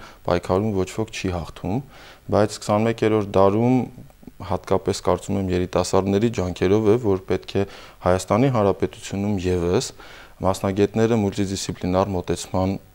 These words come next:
կոչ անեն և իրենք փորձեն այդպես ապրել ու այդպես աշխատել։ Ի ուրախություն մեզ, մենք նույն աշխատասենյակում ենք աշխատում, ամեն օր իրար հետ առիթ ունենք քննարկելու,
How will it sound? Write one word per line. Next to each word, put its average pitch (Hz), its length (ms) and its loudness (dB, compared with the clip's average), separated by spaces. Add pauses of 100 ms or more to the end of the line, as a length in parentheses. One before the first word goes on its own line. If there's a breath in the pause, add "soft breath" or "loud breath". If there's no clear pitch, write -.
(100)
կոչ 87 220 -2
անեն 87 480 -4
և 95 260 0
իրենք 95 320 -2
փորձեն 101 460 -4
այդպես 101 300 -6 (100)
ապրել 113 320 -2
ու 101 80 2
այդպես - 300 -6
աշխատել։ - 500 -10 (520 soft breath)
Ի 95 140 -4
ուրախություն 107 560 0
մեզ, 127 300 2
մենք 98 320 -2 (160)
նույն 90 340 -2 (380)
աշխատասենյակում 87 1300 -4
ենք 135 140 0
աշխատում, 127 600 0
ամեն 90 340 -2
օր 90 120 0
իրար 92 260 -2
հետ 117 280 -4 (300 loud breath)
առիթ 104 300 2
ունենք 110 240 0
քննարկելու, 95 760 2